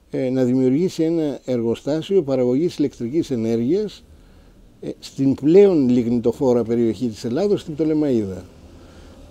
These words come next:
Ε, αυτό το εργοστάσιο, το οποίο δημιουργήθηκε και απέκτησε όλη την δύναμη,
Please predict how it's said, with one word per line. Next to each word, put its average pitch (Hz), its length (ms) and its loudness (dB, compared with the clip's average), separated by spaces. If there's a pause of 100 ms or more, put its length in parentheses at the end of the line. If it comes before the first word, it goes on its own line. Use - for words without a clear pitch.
Ε, 110 220 -2 (120)
αυτό 147 320 0
το 160 380 6
εργοστάσιο, 120 760 2
το 160 100 0
οποίο 160 400 4
δημιουργήθηκε 135 840 2
και 139 160 -2
απέκτησε 131 800 0 (520)
όλη 170 280 6
την 135 380 2
δύναμη, 117 680 2